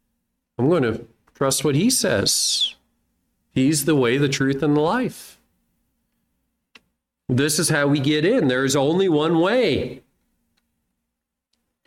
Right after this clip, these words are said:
And if you believe, he, he, he gives you this precious promise, and it's a peace. It, it's a promise of peace. You say, "What is that peace?" Imagine a sheep just, just quietly strolling out to pasture.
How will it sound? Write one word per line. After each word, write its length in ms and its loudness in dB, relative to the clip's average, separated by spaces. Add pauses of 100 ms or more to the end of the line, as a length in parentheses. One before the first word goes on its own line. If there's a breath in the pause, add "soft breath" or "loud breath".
(320 loud breath)
And 140 0
if 160 0
you 100 2
believe, 880 0
he, 400 0
he, 280 2
he 200 2
gives 200 0
you 120 0
this 160 0
precious 480 -4
promise, 420 -2
and 100 0
it's 220 -2
a 60 -2
peace. 580 -2 (160 loud breath)
It, 160 0
it's 240 0
a 140 -2
promise 380 -2
of 160 -6
peace. 720 -2 (1600)
You 60 -2
say, 160 0
"What 160 2
is 120 0
that 180 -2
peace?" 340 0 (240 loud breath)
Imagine 560 2
a 80 0
sheep 480 0
just, 380 -2
just 220 -4
quietly 480 0
strolling 500 0
out 240 -2
to 80 -6
pasture. 640 -4